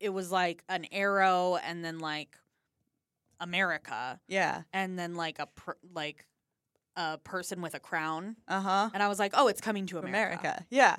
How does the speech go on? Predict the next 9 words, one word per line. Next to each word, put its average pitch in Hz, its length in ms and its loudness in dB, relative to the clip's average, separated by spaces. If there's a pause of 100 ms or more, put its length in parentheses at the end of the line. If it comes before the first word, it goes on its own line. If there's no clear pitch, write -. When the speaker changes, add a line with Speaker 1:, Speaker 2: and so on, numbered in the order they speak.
(140)
Speaker 1:
Like, 208 140 4
Speaker 2:
Duh. 208 60 6
Speaker 1:
I 220 140 6
knew 226 180 2
immediately. 165 540 -8
Speaker 2:
Yeah. 226 200 8 (1500)
Speaker 1:
The, 196 380 0 (400)
uh, 185 340 6 (120)
ampersand, 190 1000 0